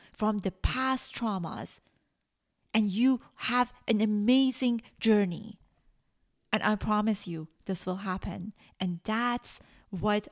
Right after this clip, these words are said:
I really wish for you, to reach your dreams, your wildest dreams, with joy, having a joyful ride. Thanks for tuning in.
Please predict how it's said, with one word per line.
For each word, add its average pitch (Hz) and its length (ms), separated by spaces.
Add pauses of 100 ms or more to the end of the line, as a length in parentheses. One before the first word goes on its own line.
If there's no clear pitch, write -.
I 190 80
really 214 540
wish 185 280
for - 160
you, 165 440 (540)
to 190 420 (100)
reach 214 440
your 208 120
dreams, 185 600
your 180 200
wildest 202 600
dreams, 175 420 (300)
with 196 160
joy, 190 580 (600)
having 196 420
a 196 80
joyful 196 420
ride. 190 640 (1400)
Thanks 320 240
for 349 120
tuning 269 400
in. 214 420